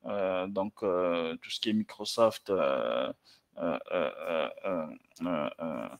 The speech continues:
euh, Microsoft Server, Microsoft Dynamics, Zendesk, euh, Freshdesk, Zoho et tout le reste. Après, il y a les intégrations clients, euh, euh,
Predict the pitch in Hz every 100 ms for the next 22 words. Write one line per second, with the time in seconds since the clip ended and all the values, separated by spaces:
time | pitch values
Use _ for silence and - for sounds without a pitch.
0 | _ - 104 110 - 110 107 - - 98
1 | 110 139 131 107 - - 110 - 104 101
2 | 113 135 - 107 101 104 113 127 - 117
3 | 95 92 - 110 - 113 123 120 104 101
4 | 120 135 90 - 101 98 147 185 - -
5 | - 139 - 170 156 131 131 139 131 131
6 | 147 139 151 143 127 101 95 71 76 80
7 | 69 67 - - - - - _ 95 82
8 | 71